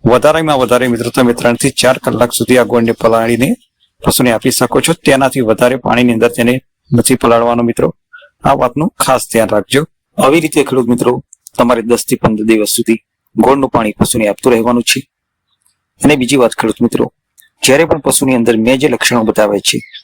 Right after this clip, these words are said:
તે પ્રમાણેના લક્ષણો દેખાય છે, તો તરત જ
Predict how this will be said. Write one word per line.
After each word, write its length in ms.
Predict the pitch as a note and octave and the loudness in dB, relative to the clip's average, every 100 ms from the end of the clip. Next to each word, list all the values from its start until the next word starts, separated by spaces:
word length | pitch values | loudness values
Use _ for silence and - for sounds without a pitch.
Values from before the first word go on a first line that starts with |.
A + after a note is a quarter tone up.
| _ - | _ -2
તે 120 | B2+ | 0
પ્રમાણેના 500 | B2 A2 A2 G#2+ G2+ | 0 -2 -2 -2 -2
લક્ષણો 300 | - - C3 | -2 0 0
દેખાય 260 | B2+ A#2 A#2+ | 0 0 -2
છે, 180 | - B2 _ _ _ _ _ _ _ _ | -4 -8 _ _ _ _ _ _ _ _
તો 100 | - | 0
તરત 320 | B2+ A2+ A#2 | 2 2 2
જ 80 | A#2 | 0